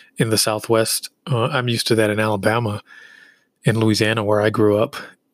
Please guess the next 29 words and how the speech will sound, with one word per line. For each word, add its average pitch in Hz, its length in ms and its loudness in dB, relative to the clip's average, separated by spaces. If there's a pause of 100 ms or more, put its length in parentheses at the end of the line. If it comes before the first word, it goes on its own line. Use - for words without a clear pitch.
(120)
and, 107 240 -2
uh, 113 100 4
I'm 123 160 -2
used 120 200 0
to 120 80 4
it 113 60 4
in 110 360 -2
the 117 100 -4
Pacific 117 460 0
Northwest, 110 500 0
but 117 80 0
it's 110 160 -4
more 117 180 0
like, 104 220 -2 (540)
in 131 80 2
the 131 100 2
Pacific 143 400 0
Northwest, 123 400 0
it's 113 160 -4
like 113 220 -2
a 107 100 -6 (1700)
Vietnam 113 720 0
War 110 300 2 (800)
torture, 110 680 0
you 196 200 2
know, 110 300 -4 (100)
like, 127 120 -4 (760)
like 117 180 -2
that 120 200 -2